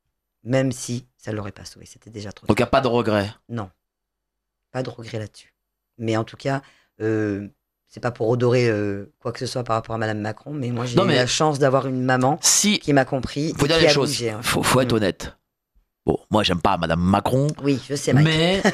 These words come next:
Speaker 1: <laughs>
Speaker 2: euh, mais, euh, elle a fait quelque chose de bien.
Speaker 1: Elle a été là pour nous.
Speaker 2: Elle a, voilà, elle était là pour vous.
Speaker 1: Et de, de, tout le
Speaker 2: Et,
Speaker 1: long, hein.
Speaker 2: et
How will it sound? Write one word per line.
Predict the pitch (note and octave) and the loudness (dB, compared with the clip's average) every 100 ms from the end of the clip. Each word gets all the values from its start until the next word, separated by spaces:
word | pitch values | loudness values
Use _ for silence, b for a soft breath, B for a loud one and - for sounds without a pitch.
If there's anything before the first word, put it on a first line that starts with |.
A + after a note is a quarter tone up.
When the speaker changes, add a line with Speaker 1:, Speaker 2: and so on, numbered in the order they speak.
| - - | -2 -6
Speaker 1:
<laughs> | G3+ G#3 - | -4 -2 2
Speaker 2:
euh, | B2 A#2+ A#2+ A2+ G#2+ - - - _ B B B - | 4 4 4 4 2 0 -6 -20 _ B B B 0
mais, | C3 D3+ D#3 - | 4 4 2 0
euh, | B2 A#2 A2+ A2 G#2 F#2 - | 2 2 4 4 6 4 4
elle | A#2 | 4
a | A#2 | 2
fait | D3+ | 2
quelque | C#3 - | 0 0
chose | A#2+ | 0
de | G#2 | 0
bien. | A2+ G#2 A#2 D3 _ _ - | 0 2 0 -2 _ _ -8
Speaker 1:
Elle | A#2 | -6
a | |
été | A#2 B2 | -4 -4
là | |
pour | A#2 A#2 | -6 -8
nous. | G#2+ G#2 | -14 -2
Speaker 2:
Elle | B2 B2+ | 2 4
a, | C3 - | 2 2
voilà, | A2 G2+ | 2 2
elle | |
était | - | 2
là | C#3 | 2
pour | D3 C3 G#2+ | 2 0 0
vous. | F#2+ | 2
Speaker 1:
Et | A#2+ C#3+ | 2 2
de, | D3+ - | -2 -10
de, | C#3 A#2+ B B | -14 -16 B B
tout | |
le | C#3 | 2
Speaker 2:
Et, | D#3+ | 4
Speaker 1:
long, | C3 | 2
hein. | C#3 | 2
Speaker 2:
et | E3 E3+ E3 | 4 4 2